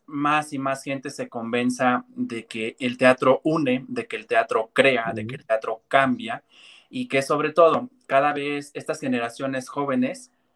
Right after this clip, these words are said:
Speaker 1: se sumen a estos proyectos, entiendan sus orígenes, crezcan
Speaker 2: Ujú.
Speaker 1: con ellos y, bueno, generen un cambio precisamente en la sociedad.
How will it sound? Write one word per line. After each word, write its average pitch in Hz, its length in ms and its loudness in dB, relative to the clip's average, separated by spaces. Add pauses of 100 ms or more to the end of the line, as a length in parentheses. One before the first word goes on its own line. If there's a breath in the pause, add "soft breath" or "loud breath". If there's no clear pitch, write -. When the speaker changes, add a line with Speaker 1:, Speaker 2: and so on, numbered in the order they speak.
(120)
Speaker 1:
se 120 200 -8
sumen 170 380 -2
a 120 100 2
estos 123 280 -6
proyectos, 117 720 -2 (260)
entiendan 131 960 2
sus - 260 -12
orígenes, 117 680 -4 (320 soft breath)
crezcan 139 520 4
Speaker 2:
Ujú. 98 60 -6
Speaker 1:
con 107 180 -6 (200)
ellos 156 240 -2 (300 loud breath)
y, 120 80 -6
bueno, 113 260 0
generen 131 480 4
un 127 120 4
cambio 123 440 2
precisamente 113 760 -4
en 113 100 0
la 101 120 -4
sociedad. - 480 -8